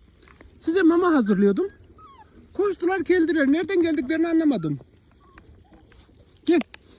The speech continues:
Ekmek de vereyim size. Gel. Yer misiniz ekmek? Hı? Karnınız tok. Yoksa tavuk mu istiyorsunuz ya? E, tavuk mu istiyorsunuz lan? Meryem teyzemizi hemen arayayım.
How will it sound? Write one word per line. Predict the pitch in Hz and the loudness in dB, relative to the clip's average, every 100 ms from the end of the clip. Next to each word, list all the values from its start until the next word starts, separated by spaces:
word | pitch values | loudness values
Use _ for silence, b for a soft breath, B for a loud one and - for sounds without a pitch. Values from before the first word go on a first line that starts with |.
| _ | _
Ekmek | 262 320 349 262 | -4 -2 -2 -4
de | 208 - - 170 185 | -8 -10 -20 -20 -10
vereyim | 196 190 185 | -6 -4 -6
size. | 165 185 | -8 -8
Gel. | 247 180 - - - - - - - - - - - - - - - | -8 -10 -16 -20 -20 -14 -12 -12 -14 -20 -20 -18 -18 -18 -20 -14 -6
Yer | 415 | -4
misiniz | 427 349 254 | -2 -2 -2
ekmek? | 196 180 170 - - - - - - - - | -4 -6 -12 -14 -20 -18 -18 -16 -16 -14 -6
Hı? | 349 427 - - - _ - _ _ - - - | -4 -4 -8 -20 -20 _ -20 _ _ -20 -20 -18
Karnınız | 202 202 214 190 - | -12 -8 -8 -8 -8
tok. | 170 - - | -10 -10 -8
Yoksa | 311 339 | -6 -6
tavuk | - 302 311 | -6 0 0
mu | |
istiyorsunuz | 262 185 160 156 | 0 -2 -4 -4
ya? | 339 - - 932 1047 988 - - - | -8 -10 -20 -14 -12 -12 -18 -20 -6
E, | 269 415 349 - - | -4 -4 -8 -12 -4
tavuk | 415 494 | -2 -2
mu | |
istiyorsunuz | 508 508 494 440 | 0 0 2 0
lan? | 427 - - - 254 | -6 -10 -20 -12 -4
Meryem | 320 311 | -2 -2
teyzemizi | 311 311 320 302 269 | -2 -2 0 0 -2
hemen | 294 339 349 | -4 -4 -4
arayayım. | 277 285 370 | -6 -8 -8